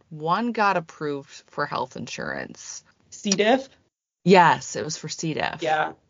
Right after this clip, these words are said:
Speaker 2: Yeah, for
Speaker 1: But I think
Speaker 2: yeah.
Speaker 1: that's it so far.
Speaker 2: Yeah, yeah. For metabolism, we still <laughs> have a long way to go.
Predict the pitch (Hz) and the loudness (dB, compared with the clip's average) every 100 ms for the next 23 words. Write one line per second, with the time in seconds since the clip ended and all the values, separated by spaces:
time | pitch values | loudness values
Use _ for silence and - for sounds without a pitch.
0 | _ _ _ _ 214 208 185 240 220 175 | _ _ _ _ 6 6 6 4 6 6
1 | 175 262 220 196 214 - 170 160 151 139 | 4 4 6 6 2 -2 -6 -2 2 2
2 | 156 160 _ _ - _ _ 202 220 208 | 0 -8 _ _ -20 _ _ 2 6 8
3 | 175 214 196 233 254 277 339 349 330 285 | 6 4 2 2 -4 0 2 2 0 0
4 | 285 262 - - 240 208 285 254 240 262 | -2 -2 -6 -6 -6 0 2 2 2 2
5 | 277 247 247 233 214 196 196 | 2 2 0 2 6 8 6